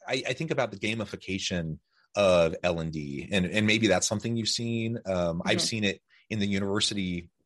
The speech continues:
Speaker 1: learning and development space. Um, it's, it's creeping in more and more. And I know corporations have been using it internally for their training and development. Um, we're trying to use it more. Um, and gamification is an intriguing component, you know, to, to just motivate people,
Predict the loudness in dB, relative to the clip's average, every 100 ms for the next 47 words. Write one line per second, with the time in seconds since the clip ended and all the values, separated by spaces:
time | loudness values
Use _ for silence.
0 | -4 0 2 2 2 2 2 -2 -8 -4
1 | -2 -2 0 -2 -4 _ _ _ -4 -2
2 | -4 -6 -6 -6 -4 -4 -4 -2 -2 -2
3 | -2 0 0 0 -2 0 0 2 2 0
4 | -2 -4 -4 -6 -2 -2 -2 -4 -6 -4
5 | -4 -4 -6 -6 -6 -6 -4 -4 -4 -2
6 | -2 -2 -4 -4 -4 -6 -6 -6 -6 -8
7 | -10 -20 -20 -20 _ -4 -2 -2 -4 -4
8 | 0 2 2 -2 -6 -8 -10 -8 -8 -8
9 | -10 -14 -20 -8 0 4 4 2 0 0
10 | 2 2 0 0 0 0 -2 -2 -2 -4
11 | -4 -4 -2 -4 -6 -6 -2 -2 -2 -4
12 | _ _ _ -2 -2 -2 -6 -2 -2 -2
13 | 0 2 2 2 -2 -4 -8 -2 0 -2